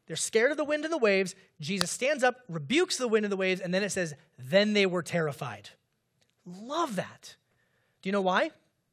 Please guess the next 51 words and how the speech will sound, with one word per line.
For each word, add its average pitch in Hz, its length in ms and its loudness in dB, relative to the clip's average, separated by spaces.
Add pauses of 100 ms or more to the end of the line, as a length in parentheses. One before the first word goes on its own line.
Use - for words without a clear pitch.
(760)
'Cause - 100 -20
that's 294 180 -2
the 311 100 -14
fear 254 240 -6
of 185 120 -2
the 165 80 -6
Lord. 113 320 -14 (1900)
That's - 180 -8
the 233 100 0
fear 269 480 -8
of 165 320 -6 (180)
the 151 140 -8
Lord. 151 480 -6 (520)
The 180 80 -4
Bible 262 280 6
has 226 140 0
a 190 60 0
lot 175 600 -2
to - 80 -12
say 160 200 -6
about 143 200 -10
the 143 80 -20
fear 151 200 -12
of 143 80 -10
the 139 80 -12
Lord, 120 280 -14 (280)
a - 40 -12
lot 196 160 -2
of 143 160 -12
good 185 280 -4
things 143 240 -12
to 131 80 -14
say - 160 -12
about 123 240 -14
the 123 60 -20
fear 131 200 -20
of 120 80 -18
the 127 80 -18
Lord. 117 280 -16 (600)
Things 196 180 -4
like 190 140 2
the 180 80 -4
fear 208 300 -6
of 185 60 -4
the 185 80 -2
Lord 185 260 -2
is 139 80 -12
the 151 80 -18
beginning 165 360 -8
of 135 120 -12
wisdom. 143 400 -8